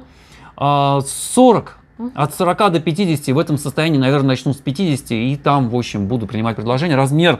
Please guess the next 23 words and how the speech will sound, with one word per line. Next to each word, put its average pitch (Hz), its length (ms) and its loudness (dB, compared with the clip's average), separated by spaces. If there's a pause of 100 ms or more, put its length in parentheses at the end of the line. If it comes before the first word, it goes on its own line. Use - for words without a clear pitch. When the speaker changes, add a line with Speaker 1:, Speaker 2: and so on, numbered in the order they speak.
(220)
Speaker 1:
очень - 240 0
хороший, 170 400 2
сорок 127 280 -2
пятый, 202 280 0
одиннадцатый. 127 540 -2 (1040)
А, 117 300 2
такой 135 280 2
прям 101 300 0 (320)
ходовой. 131 580 2 (1000)
Speaker 2:
Отлично. - 540 -10 (460)
Speaker 1:
Поэтому 110 520 -2 (500)
Speaker 2:
Ну 226 180 -4
что, - 420 -8 (120)
что 131 120 0
Speaker 1:
не 139 120 4
Speaker 2:
у 160 40 2
тебя 165 100 2
Speaker 1:
залежаться. 135 720 0
Speaker 2:
еще 151 400 -8 (840)
эдакое? - 460 -8 (1900)
Speaker 1:
И 185 80 -2
немножечко 190 440 2
одежды. 110 460 2